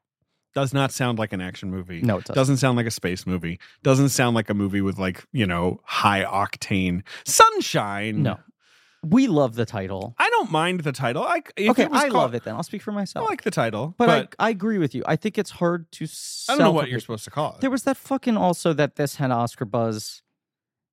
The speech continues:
Speaker 2: movie Sunshine
Speaker 1: There
Speaker 2: with
Speaker 1: was,
Speaker 2: Ray Fiennes.
Speaker 1: there was a big Oscar buzzed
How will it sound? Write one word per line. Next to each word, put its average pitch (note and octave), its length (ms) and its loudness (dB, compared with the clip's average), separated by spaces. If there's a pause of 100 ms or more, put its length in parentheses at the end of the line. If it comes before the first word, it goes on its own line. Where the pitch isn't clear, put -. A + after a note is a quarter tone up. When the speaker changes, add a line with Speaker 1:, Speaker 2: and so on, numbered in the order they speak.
(200)
Speaker 2:
movie A#2 800 2 (140)
Sunshine G#2+ 840 2 (200)
Speaker 1:
There F2+ 120 -8
Speaker 2:
with F#2 200 4
Speaker 1:
was, D#3+ 80 4
Speaker 2:
Ray A#2+ 160 6
Fiennes. A2 580 -2
Speaker 1:
there F#2 140 -4
was A#2 380 0
a G#2+ 80 -2
big A2+ 320 0
Oscar A#2 400 0
buzzed G#2+ 540 0